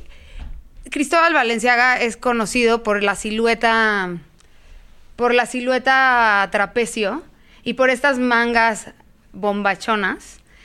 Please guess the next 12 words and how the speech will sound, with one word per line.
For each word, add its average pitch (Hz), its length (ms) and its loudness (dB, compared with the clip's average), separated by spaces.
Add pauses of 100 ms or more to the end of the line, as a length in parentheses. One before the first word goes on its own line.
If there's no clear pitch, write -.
(300)
Y 285 280 0
creo 320 260 0
que 370 400 0 (340)
justo 233 540 -2
era 339 380 0
un 302 300 0
diseñador 247 600 0
que 240 400 -4 (800)
trabajaba 254 560 0
como 220 240 -4
un 240 120 -4
arquitecto. 214 720 -6